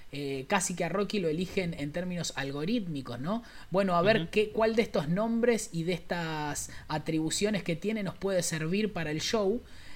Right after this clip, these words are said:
Speaker 1: Eh, lo eligen a Rocky y a,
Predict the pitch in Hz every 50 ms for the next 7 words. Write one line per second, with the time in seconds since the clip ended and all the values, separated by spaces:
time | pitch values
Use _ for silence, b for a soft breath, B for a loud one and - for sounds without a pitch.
0 | B B - - 143 143 139 139 135 135 135 135 135 135 139 143 147 156 190 175
1 | - 196 175 165 160 165 190 220 220 202 - - 196 214 247 254 b b b b
2 | b b b - - - - 151 151 151 147 143 139 135 135 131 127 123 123 123
3 | 120 120 117 117 113 113 123 120 - - - - - - - - 127 123